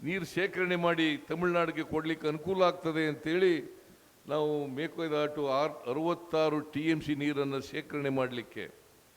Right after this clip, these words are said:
ಬೆಂಗಳೂರು ನಗರಕ್ಕೆ ಕುಡಿಯೋ ನೀರು ಕೊಡಲಿಕ್ಕೆ, ವಿದ್ಯುತ್ತನ್ನು ತಯಾರು ಮಾಡಲಿಕ್ಕೆ ಮಾಡಿದ್ರೆ ಈ ದೇವೇಗೌಡರು ಯಾವತ್ತಾರು ಬಾಯಿ ಬಿಟ್ಟಿದ್ದಾರಾ?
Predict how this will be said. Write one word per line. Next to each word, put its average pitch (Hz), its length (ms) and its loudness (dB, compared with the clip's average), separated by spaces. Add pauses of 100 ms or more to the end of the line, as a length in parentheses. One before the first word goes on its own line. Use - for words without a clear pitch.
(260)
ಬೆಂಗಳೂರು 165 380 6
ನಗರಕ್ಕೆ 156 320 0
ಕುಡಿಯೋ 170 320 4
ನೀರು 160 200 6
ಕೊಡಲಿಕ್ಕೆ, 139 560 0 (580)
ವಿದ್ಯುತ್ತನ್ನು 165 600 2
ತಯಾರು 170 340 4
ಮಾಡಲಿಕ್ಕೆ 151 720 0 (240)
ಮಾಡಿದ್ರೆ 135 760 0 (840)
ಈ - 100 -12
ದೇವೇಗೌಡರು 143 640 -2
ಯಾವತ್ತಾರು 143 520 -2
ಬಾಯಿ 135 220 -2
ಬಿಟ್ಟಿದ್ದಾರಾ? 135 680 -10